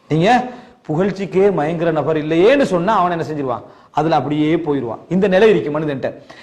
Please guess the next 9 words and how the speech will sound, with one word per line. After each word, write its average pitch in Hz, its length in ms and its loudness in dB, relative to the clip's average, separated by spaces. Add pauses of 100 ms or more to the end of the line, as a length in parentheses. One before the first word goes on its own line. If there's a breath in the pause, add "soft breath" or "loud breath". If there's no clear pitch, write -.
(120)
இதுக்கு 277 560 2
நீங்க 220 300 0
ஒரு, 185 380 2
ஒரு 160 140 0
வசதியான 269 640 4
ஒரு 196 100 4
ஃபீல் 247 240 2
உங்களுக்கு 208 160 2
வரக்கூடாது. 175 520 4